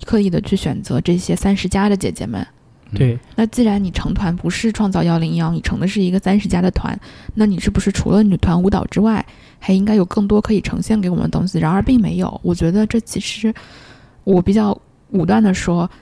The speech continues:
Speaker 1: 是社会和节目组，包括节目组里面的这些人，也是社会的一部分嘛。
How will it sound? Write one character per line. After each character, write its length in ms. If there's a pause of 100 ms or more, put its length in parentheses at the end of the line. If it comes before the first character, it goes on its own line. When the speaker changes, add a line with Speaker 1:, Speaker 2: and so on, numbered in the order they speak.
(100)
Speaker 1:
是 340
社 260
会 300
和 400 (140)
节 120
目 140
组， 380
包 100
括 140
节 160
目 120
组 200
里 100
面 160
的 100
这 140
些 220
人， 200
也 80
是 120
社 120
会 140
的 80
一 80
部 140
分 120
嘛。 160